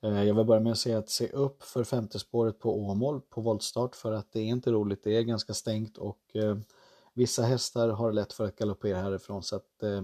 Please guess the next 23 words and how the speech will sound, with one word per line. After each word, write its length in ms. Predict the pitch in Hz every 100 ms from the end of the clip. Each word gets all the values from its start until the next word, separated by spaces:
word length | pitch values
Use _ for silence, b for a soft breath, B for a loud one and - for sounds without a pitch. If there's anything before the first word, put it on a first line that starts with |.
| 92
ja, 260 | 113 143 -
med 220 | _ 113 117
det 160 | 123
sagt 220 | - 120
så 100 | -
vill 120 | 117 117
jag 120 | 113
ge 140 | 117
en 140 | 110 117
liten 240 | 117 117
varning 320 | 110 107 107
för 140 | - 107
att 220 | 104 -
nummer 200 | 104 107
fem 260 | - 104
Django 280 | 98 101 98
Silver 320 | 92 104 90
kan 180 | 95 104
vara 180 | 104 101
lite 280 | 101 101 -
illa 160 | 92
ute 180 | 87 -
idag. 160 | 87